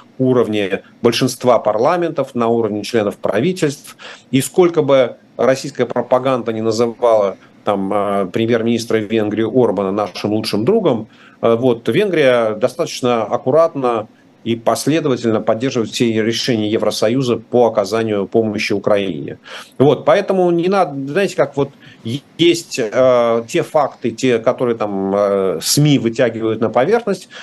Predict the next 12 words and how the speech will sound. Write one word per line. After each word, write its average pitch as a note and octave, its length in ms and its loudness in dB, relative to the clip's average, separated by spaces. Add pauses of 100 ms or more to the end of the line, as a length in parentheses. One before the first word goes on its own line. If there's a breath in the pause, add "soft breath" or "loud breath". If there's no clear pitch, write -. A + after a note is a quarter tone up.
как A#2 160 -2
это, A2 160 -2
за A#2 200 2
неимением C#3+ 600 2
Гербовой A#2 540 -2
пишем A2+ 300 -4
на A2+ 80 2
простой, G3+ 520 0 (320 loud breath)
но C3 100 -2
потому D3 340 0
что, C#3+ 380 0 (300 loud breath)
э, G#2 100 -6